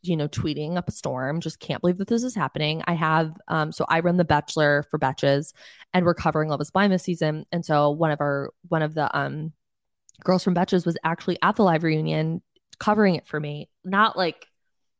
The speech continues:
covering it for me, but she was there, like, just getting, like, inside pictures. So I was like, "Girl, like, what are they saying?" She's like, "Nothing. Everyone's just drinking. Like, everyone's just drunk." <laughs> I was like, "Okay, cool. Love that." Um, you know, there was all the people there from the past seasons. There was Shayna, there was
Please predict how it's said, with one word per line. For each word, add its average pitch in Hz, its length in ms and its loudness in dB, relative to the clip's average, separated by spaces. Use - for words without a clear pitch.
covering 175 280 0
it - 120 -12
for 175 220 2
me, 160 100 -2
but 147 120 -6
she - 120 -8
was 170 80 -2
there, 156 160 4
like, 151 140 0
just - 160 -8
getting, 151 180 -2
like, 147 180 -4
inside 151 340 -8
pictures. - 440 -14
So 160 100 -18
I 160 40 -20
was 165 140 -10
like, - 160 -10
"Girl, 214 140 -2
like, 156 160 -2
what 160 200 -2
are 208 60 4
they 156 120 0
saying?" 262 580 -4
She's - 120 -4
like, 202 160 2
"Nothing. 147 320 0
Everyone's 165 260 2
just - 180 -6
drinking. 143 500 -2
Like, 160 200 -2
everyone's 269 280 0
just 453 180 -2
drunk." - 420 -8
<laughs> - 80 -18
I 175 80 -2
was - 140 0
like, - 280 -6
"Okay, 240 200 2
cool. - 380 0
Love 165 320 2
that." 160 200 4
Um, 190 280 4
you 196 80 4
know, 185 80 6
there 175 100 4
was 175 100 0
all 175 200 2
the 202 80 0
people 208 180 4
there 185 160 6
from 185 140 0
the 170 80 0
past 156 260 -4
seasons. 247 460 4
There 175 100 0
was 151 100 -2
Shayna, 247 640 6
there 170 180 4
was 156 420 0